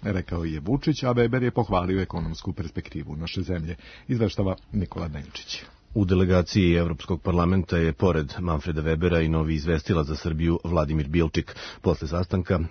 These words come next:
Speaker 2: predsjednik Vučić je rekao da se razgovaralo o svim važnim temama u odnosima Srbije i Evropske unije. Dodao je da je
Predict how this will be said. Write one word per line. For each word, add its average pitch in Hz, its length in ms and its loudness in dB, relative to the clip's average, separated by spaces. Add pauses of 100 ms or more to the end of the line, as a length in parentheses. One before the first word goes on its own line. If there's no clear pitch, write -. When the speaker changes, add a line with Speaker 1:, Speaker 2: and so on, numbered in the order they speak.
Speaker 2:
predsjednik 90 440 0
Vučić 90 320 -2
je 90 60 0
rekao 87 320 2
da 76 100 0
se 78 140 -6
razgovaralo 78 640 0
o 76 100 -2
svim 82 280 0
važnim 76 320 0
temama 80 540 2
u 78 480 -2
odnosima 78 460 -4
Srbije 76 460 -4
i 87 140 -4
Evropske 73 480 -6
unije. 90 360 4 (300)
Dodao 85 340 2
je 80 60 0
da 85 140 0
je 82 100 2